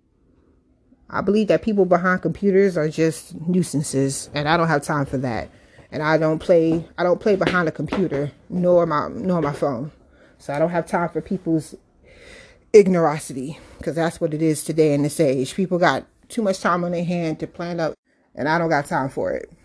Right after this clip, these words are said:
But anyway, let's move into other things, shall we? Now,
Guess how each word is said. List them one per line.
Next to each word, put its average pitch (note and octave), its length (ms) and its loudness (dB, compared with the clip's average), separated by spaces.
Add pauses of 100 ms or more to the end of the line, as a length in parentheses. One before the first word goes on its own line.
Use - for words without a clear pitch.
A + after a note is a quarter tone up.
(800)
But F4+ 100 4
anyway, G3+ 300 6
let's A#3 200 0
move A#3+ 220 0
into A3 300 -2
other F3+ 220 -2
things, E3 280 -10
shall A3 260 0
we? C#4+ 200 -2 (1040)
Now, G3+ 380 0